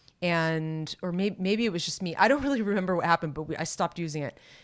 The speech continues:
Um, but I was doing those a lot. And that's a similar idea, even though it's also video, but you press record and then you talk. And I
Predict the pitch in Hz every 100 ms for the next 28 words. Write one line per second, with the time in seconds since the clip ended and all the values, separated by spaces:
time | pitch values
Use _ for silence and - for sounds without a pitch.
0 | _ 175 160 151 196 320 415 240 190 175
1 | 185 135 143 143 - - 180 233 - -
2 | 214 - - 453 277 170 156 147 151 165
3 | 190 185 180 170 - - 185 - 175 139
4 | 175 147 - 165 196 - - - _ _
5 | 277 233 202 254 - 185 185 - 160 160
6 | 269 196 151 196 240 - - _ _ _
7 | - 160 156 214 214 151 - - - _
8 | _ _ - 165 165 165 - 190 180